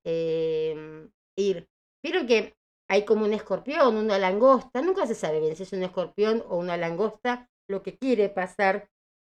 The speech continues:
entre medio, eh, de los dos perritos naranjas que hay ahí.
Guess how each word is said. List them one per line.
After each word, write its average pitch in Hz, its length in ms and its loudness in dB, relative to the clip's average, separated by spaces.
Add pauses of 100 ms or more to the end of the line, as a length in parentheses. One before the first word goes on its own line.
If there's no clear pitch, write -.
(120)
entre 185 320 -2
medio, 196 600 2 (380)
eh, 170 500 -2
de 180 160 0
los 170 180 -2
dos 208 360 -2 (320)
perritos 208 460 0
naranjas 190 840 2 (340)
que 180 100 -2
hay 175 180 0
ahí. 165 400 0